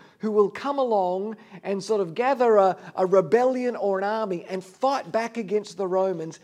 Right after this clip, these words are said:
and give them their freedom. And then this is kind of the plan that Jesus comes up with. "Blessed are the poor," verse three, "Blessed are the poor in spirit,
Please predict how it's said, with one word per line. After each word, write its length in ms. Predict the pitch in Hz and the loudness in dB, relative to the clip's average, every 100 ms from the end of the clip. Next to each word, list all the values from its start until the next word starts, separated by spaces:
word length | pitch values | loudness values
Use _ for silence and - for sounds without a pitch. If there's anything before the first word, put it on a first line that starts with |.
| _ - | _ -16
and 260 | 165 180 156 | -12 -10 -8
give 300 | 262 220 160 | -6 -4 -6
them 220 | 165 160 - _ 180 | -8 -10 -18 _ -2
their 140 | 190 | -2
freedom. 500 | - 214 208 143 92 _ _ _ _ _ _ _ _ _ _ _ _ _ _ _ _ _ _ _ _ _ _ _ _ _ _ _ _ _ _ _ _ 196 | -2 -4 -4 -6 -14 _ _ _ _ _ _ _ _ _ _ _ _ _ _ _ _ _ _ _ _ _ _ _ _ _ _ _ _ _ _ _ _ -8
And 120 | 220 | -2
then 280 | 226 202 165 | -2 -4 -6
this 260 | 277 - | -6 -6
is 160 | 240 240 | -10 -10
kind 300 | - 226 220 | -6 -4 -4
of 100 | 180 | -4
the 80 | 208 | -4
plan 600 | - 254 269 233 208 202 | -6 -6 -2 0 -2 0
that 180 | 202 175 | -2 -2
Jesus 480 | 202 262 214 233 - | -4 -4 -4 -6 -6
comes 320 | 254 240 277 | -6 -2 0
up 240 | 330 - | 0 -4
with. 300 | 139 - - _ _ _ _ _ _ 175 175 170 175 _ _ _ _ _ _ _ _ _ _ _ _ _ _ _ - | -14 -14 -20 _ _ _ _ _ _ _ _ _ _ _ _ _ _ _ _ _ _ _ _ _ _ _ _ _ -4
"Blessed 400 | 208 277 269 254 | 2 2 2 2
are 120 | 240 | 2
the 80 | 226 | 0
poor," 360 | - 254 254 | -2 0 0
verse 260 | 185 247 240 | 2 0 -2
three, 280 | 247 262 233 | -6 -6 -2
"Blessed 320 | 214 247 247 | -2 -2 -2
are 140 | 240 | -4
the 120 | 233 - | -4 -6
poor 360 | - 254 254 | -6 -4 -4
in 120 | 226 | -6
spirit, 420 | 214 - 247 196 | -10 -8 -4 -4